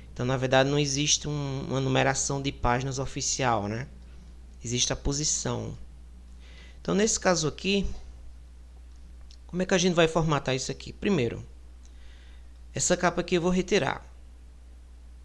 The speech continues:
Eu vou deletá-la. E lá no Calibre eu vou mostrar pra vocês como é que vocês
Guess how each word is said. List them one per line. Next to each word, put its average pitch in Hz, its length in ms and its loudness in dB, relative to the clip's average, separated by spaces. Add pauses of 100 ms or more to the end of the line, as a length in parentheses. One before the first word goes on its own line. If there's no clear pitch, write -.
(3000)
Eu 113 60 -8
vou 123 120 2
deletá-la. 165 800 4 (1900)
E 143 100 4
lá 165 240 8
no 240 140 4
Calibre 185 420 4
eu 175 40 4
vou 180 100 0
mostrar 180 300 0
pra 175 120 0
vocês 156 420 0
como 156 240 0
é 156 60 2
que 147 120 -8
vocês 131 680 0